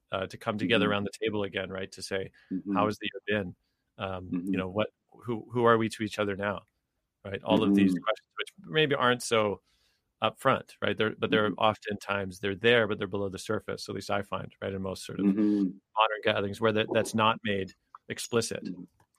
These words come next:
Speaker 1: right?
Speaker 2: Mm-hmm.
Speaker 1: Through, through more explicit ceremony or ritual ways of gathering,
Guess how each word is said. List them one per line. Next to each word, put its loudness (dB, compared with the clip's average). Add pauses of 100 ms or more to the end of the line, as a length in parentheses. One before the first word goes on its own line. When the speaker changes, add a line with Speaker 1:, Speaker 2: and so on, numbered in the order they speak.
(140)
Speaker 1:
right? 0
Speaker 2:
Mm-hmm. 2
Speaker 1:
Through, 2 (260)
through -4 (260)
more 0
explicit -4
ceremony -6 (320)
or -2
ritual -4
ways -6
of -16
gathering, -8